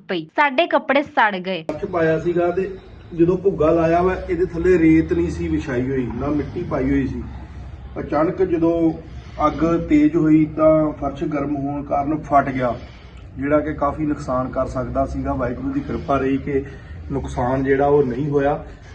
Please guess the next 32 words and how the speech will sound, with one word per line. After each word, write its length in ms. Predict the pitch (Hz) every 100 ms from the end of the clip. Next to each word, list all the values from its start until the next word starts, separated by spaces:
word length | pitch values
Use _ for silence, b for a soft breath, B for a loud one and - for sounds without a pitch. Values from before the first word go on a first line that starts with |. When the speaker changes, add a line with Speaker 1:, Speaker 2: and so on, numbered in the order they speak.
| - 165
Speaker 2:
ਮੈਂ 300 | 151 175 170
ਇਹੀ 140 | 185
ਮੈਸੇਜ 380 | 196 180 185 165
ਦੇਣਾ 180 | 151 147
ਚਾਹੁੰਦਾ 300 | 147 147 151
ਵਾਂ 100 | 156
ਭੈਣ 260 | 160 151
ਭਰਾਵਾਂ 280 | 139 147 143
ਆਪਣੇ 220 | 139 139
ਸਾਰਿਆਂ 340 | 135 135 139 147
ਨੂੰ 120 | 151 -
ਕਿ 320 | 165 165 160 -
ਜਦੋਂ 240 | 143 143 160
ਵੀ 100 | 175
ਤੁਸੀਂ 280 | 160 175 139
ਲੋਹੜੀ 300 | 135 147 156
ਦੇ 140 | 147
ਦਿਨ 240 | 135 131
ਤਿਉਹਾਰ 260 | 127 151 143
ਦੇ 160 | - 131
ਉੱਤੇ 360 | - 131 120 - B B B B -
ਇਹੋ 300 | - 160 165
ਜਿਹਾ 260 | 160 170 165 160
ਪ੍ਰੋਗਰਾਮ 440 | 156 151 151 151
ਕਰਦੇ 400 | 143 143 127 147
ਹੋ 140 | 151 147
ਜਾਂ 260 | 143 143
ਕੋਈ 200 | 143 143
ਤੁਸੀਂ 340 | - 147 160 151
ਭੁੱਗਾ 300 | 147 135 135
ਲਾਉਂਦੇ 340 | 127 127 151
ਹੋ 220 | 147 -